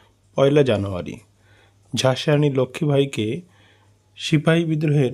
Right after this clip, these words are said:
একমাত্র পুরুষ সিংহ বলেছেন হিউ রোজ, একজন ইংরেজ সেনাপতি। রা-, রানী লক্ষ্মীবাঈয়ের প্রকৃত নাম মণিকর্ণিকা। মঙ্গল পাণ্ডে গুলি করেছিল মেজর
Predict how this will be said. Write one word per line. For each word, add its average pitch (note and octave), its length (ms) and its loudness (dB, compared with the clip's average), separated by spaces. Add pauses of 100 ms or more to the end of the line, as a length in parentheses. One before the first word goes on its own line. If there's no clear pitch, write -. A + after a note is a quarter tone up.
(160)
একমাত্র D#3 460 -4
পুরুষ D#3 420 -2
সিংহ D3+ 240 4
বলেছেন B2+ 520 0 (1040)
হিউ D#3 160 6
রোজ, C3 400 0 (240)
একজন B2+ 220 -4
ইংরেজ C#3 260 0
সেনাপতি। G#2+ 580 -10 (880)
রা-, B2+ 360 0
রানী D#3 320 2
লক্ষ্মীবাঈয়ের E3 540 4
প্রকৃত D3 380 -6
নাম C3 180 0
মণিকর্ণিকা। C#3+ 1000 0 (600)
মঙ্গল C#3 400 2
পাণ্ডে D#3+ 360 0
গুলি C3+ 320 -4
করেছিল D3 480 0
মেজর B2 420 0